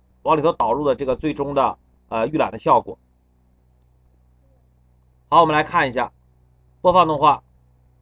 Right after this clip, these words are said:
观察当前这个水呢，已经逐步的从这边掉到这边了。如果大家觉得这边的摩擦力比较大的话，我们可以将这个盒子的摩擦力调小一些，整个这个效果就非常的完美了。那我们可以观察，在刚开始第一帧的时候，这边最高，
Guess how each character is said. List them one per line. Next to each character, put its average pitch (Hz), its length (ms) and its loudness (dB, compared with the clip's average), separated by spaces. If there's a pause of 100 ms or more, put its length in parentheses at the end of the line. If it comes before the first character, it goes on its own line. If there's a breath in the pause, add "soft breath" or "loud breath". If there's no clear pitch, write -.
(2500)
观 185 160 2
察 170 100 0
当 180 200 0
前 165 100 -6
这 165 80 -4
个 156 80 0
水 107 220 -10
呢， 117 260 -6 (140)
已 135 120 -12
经 147 300 -8 (100)
逐 135 140 -10
步 170 180 -4
的 117 120 0
从 131 200 -12
这 165 120 -2
边 123 200 -2 (160)
掉 143 120 0
到 123 80 0
这 131 120 -4
边 110 160 -8
了。 101 140 -20
如 190 120 -2
果 190 100 2
大 202 80 4
家 190 80 2
觉 170 100 -8
得 185 80 0
这 190 160 0
边 156 140 2
的 151 60 0
摩 156 120 -2
擦 160 140 -4
力 160 80 0
比 139 80 -4
较 117 80 -2
大 156 160 2
的 117 80 -8
话， 117 120 -4
我 107 60 -6
们 110 80 -12
可 160 80 -6
以 139 60 -6
将 147 200 -2
这 156 140 -8
个 127 80 -4
盒 113 240 -6
子 - 80 -20
的 131 80 -2
摩 131 140 -4
擦 143 120 -4
力 139 80 -4
调 139 200 -4
小 - 240 -6
一 - 40 -20
些， 113 200 -12 (480)
整 147 100 -2
个 190 80 -2
这 202 60 0
个 175 80 -4
效 175 240 2
果 113 100 -2
就 127 160 -6
非 156 160 -6
常 135 140 -6
的 123 40 -4
完 110 200 -4
美 104 100 -10
了。 82 100 -20 (360)
那 175 100 0
我 170 60 4
们 160 60 -2
可 175 40 -4
以 160 60 -2
观 165 200 0
察， 135 280 2
在 147 180 -2
刚 170 140 2
开 180 100 4
始 117 160 -8
第 160 220 -10
一 160 40 -8
帧 143 140 -2
的 135 80 -6
时 113 140 -10
候， 107 140 -4
这 160 140 -6
边 135 160 -2
最 127 120 -8
高， 120 280 2